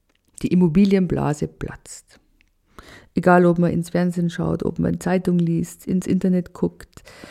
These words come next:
ob das seriöse oder unseriöse Medien sind, jeder hat was dazu zu sagen. Ähm, selbsternannte Gurus, gerne auch branchenfremd, wissen ganz genau Bescheid, dass es soweit ist, dass es zu einem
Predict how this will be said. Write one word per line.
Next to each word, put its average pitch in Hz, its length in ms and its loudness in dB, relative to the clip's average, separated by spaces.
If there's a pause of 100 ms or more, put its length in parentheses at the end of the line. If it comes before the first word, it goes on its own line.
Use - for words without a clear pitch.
(160)
ob - 300 -2
das 190 240 0
seriöse 185 640 4
oder 185 240 2
unseriöse 175 680 2
Medien 175 520 2
sind, 170 280 -2
jeder 196 260 4
hat 185 200 0
was 180 140 2
dazu - 300 -4
zu - 200 -14
sagen. 175 580 -2 (800)
Ähm, 202 420 6
selbsternannte 196 680 4
Gurus, 202 720 6
gerne 139 340 4
auch 123 120 -4
branchenfremd, 160 1000 -2 (140)
wissen 160 460 0 (140)
ganz 170 280 2
genau 151 280 0
Bescheid, - 640 -6 (400)
dass 156 220 -4
es 156 120 -8
soweit 147 340 -4
ist, - 520 -2 (640)
dass 165 220 0
es 165 160 -8
zu - 120 -8
einem 143 240 0